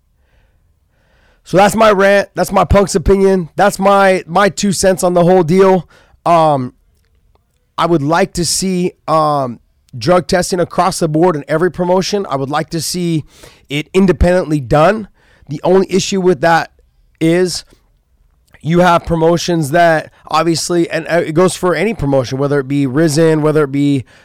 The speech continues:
uh, one F one championship, fighting championships, whether it be Bellator, whether it be the U F C.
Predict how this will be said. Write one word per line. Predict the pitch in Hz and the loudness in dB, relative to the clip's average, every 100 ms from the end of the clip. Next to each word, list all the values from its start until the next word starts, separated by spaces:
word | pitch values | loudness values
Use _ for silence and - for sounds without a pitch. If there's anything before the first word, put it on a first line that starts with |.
| - | -4
uh, | 147 127 | 0 0
one | 135 170 | 2 2
F | 170 135 | 2 -2
one | 131 147 170 170 165 156 | -6 0 2 2 2 -2
championship, | - 170 160 151 - 139 | -2 -4 -2 -4 -6 -4
fighting | 165 165 | -2 -2
championships, | 139 165 160 165 143 | -2 -6 -4 -8 -4
whether | 156 151 | -2 0
it | |
be | 139 | -2
Bellator, | 110 170 175 - 170 160 | 0 2 2 0 0 0
whether | 156 226 | 2 0
it | |
be | 220 | -2
the | 233 | -4
U | 226 | -2
F | 233 | -2
C. | - 269 | -6 -6